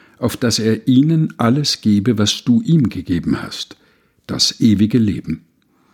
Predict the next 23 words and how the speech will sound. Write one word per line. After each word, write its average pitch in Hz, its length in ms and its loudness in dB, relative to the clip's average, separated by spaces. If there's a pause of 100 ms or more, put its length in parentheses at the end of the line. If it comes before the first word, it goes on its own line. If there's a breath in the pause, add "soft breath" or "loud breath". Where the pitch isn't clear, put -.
(760 soft breath)
Das 131 240 0
ist - 420 -4
aber 107 300 0
das 101 200 0
ewige 107 360 2
Leben, 101 440 4 (460 loud breath)
dass 107 140 0
sie 107 160 2
dich, - 500 0
der 104 120 0
du 104 180 2
allein 104 440 4
wahrer 123 320 2
Gott 98 320 -6
bist - 460 -4 (320)
und 101 200 2
den 98 180 4
du 104 120 0
gesandt 104 460 2
hast, - 300 -8
Jesus 92 340 0
Christus, - 640 -2 (260 loud breath)
erkennen. 117 640 -2